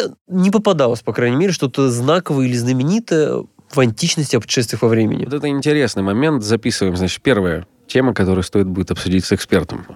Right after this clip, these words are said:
Speaker 1: Путешествие во времени в античности?
Speaker 2: Да, почему эта идея не возникала вообще?
Speaker 1: Ну, это психиатр, да.
Speaker 2: Ну, в общем, поехали. Чарли Чаплин. Все в целом знают. Великий актер, деятель кино. В чем история? В две тысячи десятом году некто ирландский режиссер Джордж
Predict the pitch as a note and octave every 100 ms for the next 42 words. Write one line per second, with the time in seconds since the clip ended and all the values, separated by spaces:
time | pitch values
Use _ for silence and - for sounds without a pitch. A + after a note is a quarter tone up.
0 | - A#2 B2 C#3+ C#3 D3+ A#2+ B2 A#2+ A#2
1 | A#2+ A#2 G3 G3+ D#3 - F#3 B2+ A2 G#2
2 | - C3 E3 C#3 B2 A#2 B2 A#2+ A2 G2+
3 | G#2 G#2 F2+ - - - - - C3 D3+
4 | D3 - - C#3+ - B2+ A#2+ B2+ G3 -
5 | C3+ C#3 B2+ F#2+ G2 F#2 C3+ C3+ A#2 -
6 | F2+ E2 D#2+ - G#2 - F#2+ F#2 A#2 F3+
7 | B2+ G2+ G2 G2 - E2+ D2+ D#2 - _
8 | - - - - C#3+ D3 G#2 G2+ G2 -
9 | E2 - F2+ G#2 C3 A#2 - - - -
10 | - - F3+ D3 - A#2 F2 F#2+ E3 D3
11 | C3+ D3 C#3 B2 A2 G2+ B2+ _ B2+ C#3+
12 | D3+ C#3+ A#2 A#2+ B2+ - A2 G#2 G#2 A2+
13 | A#2 G#2+ A2+ G2+